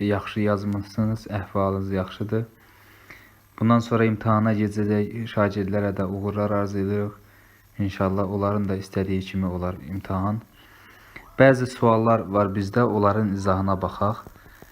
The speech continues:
Əgər izahların bir faydası dəyərsə, kanala abunə olmağı və bizə dəstək olmağı unutmayın, zəhmət olmasa. Keçək suallara. Hansı nümunələrdə həm bağlayıcı, həm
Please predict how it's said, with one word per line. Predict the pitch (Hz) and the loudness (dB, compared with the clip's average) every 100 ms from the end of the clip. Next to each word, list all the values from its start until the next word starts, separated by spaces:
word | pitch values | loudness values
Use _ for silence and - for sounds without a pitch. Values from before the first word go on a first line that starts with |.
| - - - | -20 -4 -2
Əgər | 104 107 101 | 2 2 2
izahların | 104 98 101 104 104 | 0 2 2 2 2
bir | 101 | -2
faydası | 98 98 95 92 - | 0 0 0 -2 -4
dəyərsə, | 95 95 95 - 95 110 - | -2 2 4 2 0 -2 0
kanala | 107 101 98 95 | 2 2 2 0
abunə | 95 95 92 | 0 -2 -2
olmağı | 90 90 101 113 | -2 -4 -4 -4
və | 98 | -4
bizə | 95 98 92 | -4 -4 -4
dəstək | 92 - 98 | -4 -4 -2
olmağı | 92 87 98 110 | -2 -2 -4 -2
unutmayın, | 104 95 92 90 92 | -4 -4 -4 -4 -4
zəhmət | 95 98 98 87 | -6 -6 -6 -8
olmasa. | 87 - 95 - - - - - | -10 -10 -12 -12 -18 -20 -20 -20
Keçək | - 120 143 131 | -4 -2 0 -2
suallara. | - 110 104 101 104 147 - - - - - - - | 2 4 4 2 2 0 -6 -20 -20 -20 -20 -20 6
Hansı | 143 143 202 | 6 8 6
nümunələrdə | 190 156 131 117 117 117 127 | 6 6 6 6 6 4 4
həm | 123 160 147 | 4 4 6
bağlayıcı, | 123 113 104 104 101 95 170 139 | 8 8 8 6 4 4 4 4
həm | 107 151 | 4 4